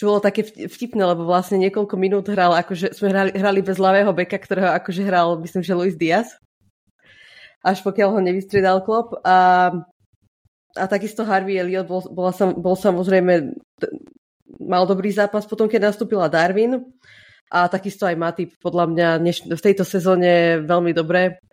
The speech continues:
A tá penálta nám pomohla, lebo tak mohlo to kon-, kľudne do-, kľudne dopadnúť tak, že by sme skúšali, skúšali a nakoniec by z toho nič nebolo, lebo začali by sme byť aj nervózni, aj fanúšikovia už boli nervózni postupom,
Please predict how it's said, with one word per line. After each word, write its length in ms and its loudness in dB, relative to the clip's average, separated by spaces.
A 480 2
tá 80 2
penálta 460 2
nám 160 2
pomohla, 480 0
lebo 100 -2
tak 220 -2
mohlo 260 4
to 140 -2
kon-, 320 2
kľudne 260 0
do-, 240 -2
kľudne 260 -4
dopadnúť 400 0
tak, 160 0
že 140 -2
by 100 -6
sme 240 -2
skúšali, 540 -2
skúšali 480 -2
a 100 0
nakoniec 380 -2
by 80 -6
z 80 -16
toho 180 0
nič 220 2
nebolo, 400 2
lebo 540 0
začali 440 2
by 40 -4
sme 180 0
byť 140 0
aj 100 2
nervózni, 420 2
aj 140 0
fanúšikovia 600 0
už 80 -4
boli 240 2
nervózni 600 2
postupom, 640 -2